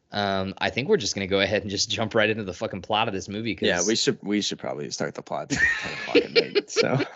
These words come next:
Speaker 1: <laughs> Yeah, well,
Speaker 2: we could
Speaker 1: that's
Speaker 2: talk,
Speaker 1: gonna be
Speaker 2: that should tell you, though, how long we've been waiting to see this movie, though, is that we've been talking about this for over an hour and we haven't even discussed the plot.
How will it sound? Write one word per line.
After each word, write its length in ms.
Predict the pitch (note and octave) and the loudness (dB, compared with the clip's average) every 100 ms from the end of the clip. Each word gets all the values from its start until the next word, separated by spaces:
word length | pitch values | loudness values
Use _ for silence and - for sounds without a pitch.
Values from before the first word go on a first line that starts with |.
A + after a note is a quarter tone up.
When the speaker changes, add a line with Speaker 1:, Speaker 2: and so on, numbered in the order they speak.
| - | -12
Speaker 1:
<laughs> 440 | A#3+ B3+ B3 A3+ C#3+ | -8 -8 -8 -2 4
Yeah, 140 | B2 | 6
well, 120 | B2+ | 8
Speaker 2:
we 100 | C#3 | 10
could 100 | C#3+ | 12
Speaker 1:
that's 180 | D3+ C#3 | 10 8
Speaker 2:
talk, 20 | |
Speaker 1:
gonna 140 | A3+ F#3+ | 6 4
be 160 | F3+ - | 4 8
Speaker 2:
that 200 | F3 G#3 | 8 8
should 180 | A3 | 4
tell 160 | D#3 B2 | 6 8
you, 160 | C3 C#3 | 8 8
though, 160 | D3 | 8
how 140 | C#3+ G#2 | 6 0
long 240 | G2 F#2 | 0 -6
we've 160 | F#2 F2 | -10 -12
been 160 | G2 | -12
waiting 340 | E2 D#2+ D2+ D#2 | -10 -12 -12 -16
to 100 | - | -14
see 220 | - D2+ | -14 -14
this 220 | B1+ - | -16 -18
movie, 300 | - A#2 B2 - | -14 -14 -12 -12
though, 240 | G#1 - _ - | -14 -16 _ -14
is 120 | A#2 | -10
that 140 | F#2+ E2 | -8 -4
we've 160 | A2+ | -4
been 120 | A#2+ | -4
talking 340 | A2 A#2+ A2+ A#2 | 0 0 0 -4
about 260 | G#2 E2 | -4 -8
this 140 | - - | -10 -12
for 180 | - D2+ | -8 -10
over 180 | - | -8
an 80 | D#2+ | -12
hour 280 | - E2 - | -8 -6 -6
and 120 | - | -6
we 80 | C3+ | -4
haven't 220 | C3+ - | -4 -4
even 140 | F2 C#3 | -10 -10
discussed 380 | C#3+ - - | -12 -8 -8
the 60 | - | -10
plot. 320 | - C2 B1+ | -12 -12 -12